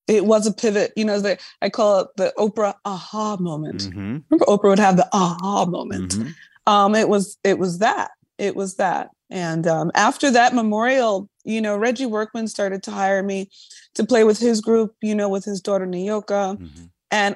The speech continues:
Speaker 1: I just learned so much 'cause I'm, you know, still working it out with them pedals down there, you know?
Speaker 2: Yeah. So let's talk about that. What are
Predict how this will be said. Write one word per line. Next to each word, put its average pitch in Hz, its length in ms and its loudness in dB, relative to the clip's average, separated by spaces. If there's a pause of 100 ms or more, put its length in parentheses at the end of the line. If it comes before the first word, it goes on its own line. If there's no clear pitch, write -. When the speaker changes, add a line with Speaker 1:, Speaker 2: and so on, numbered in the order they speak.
Speaker 1:
I 254 120 2
just 233 280 0
learned 220 800 -4
so 190 1080 0 (500)
much - 640 -8 (340)
'cause 247 160 4
I'm, 330 240 6
you 392 100 6
know, 311 200 6
still 294 440 2 (200)
working 254 480 0
it 277 100 2
out 311 220 2
with 220 120 -6
them 226 140 0
pedals 247 360 0
down 139 280 -6
there, 143 200 -12
you 180 140 -2
know? 214 340 -2 (840)
Speaker 2:
Yeah. 156 280 4
So 165 140 2
let's 185 200 0
talk 175 240 2
about 113 240 -4
that. 82 200 -8
What 151 260 0
are 156 560 0